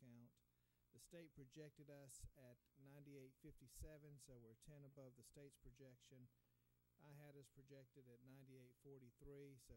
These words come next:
we're, um, twenty-four above my projection. Uh, if we look at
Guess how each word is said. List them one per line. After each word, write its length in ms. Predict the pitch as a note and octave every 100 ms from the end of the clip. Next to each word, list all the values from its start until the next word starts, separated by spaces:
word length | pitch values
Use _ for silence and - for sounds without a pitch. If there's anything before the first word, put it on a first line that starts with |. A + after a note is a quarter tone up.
| A2+ A#2
we're, 320 | A#2 A#2 A2+ C#3
um, 240 | A#2+ A#2 B2 -
twenty-four 1120 | - C3+ B2+ B2 - - - - - C#3+ C3+ B2+
above 240 | B2+ A#2+
my 160 | B2+ B2
projection. 560 | - - A2 A#2 - A2+ - - - - - - - - - - - B2
Uh, 160 | A#2 A#2+
if 80 | A#2+ -
we 80 | C3 C#3+
look 240 | E3+ E3+ E3
at 240 | D3 C3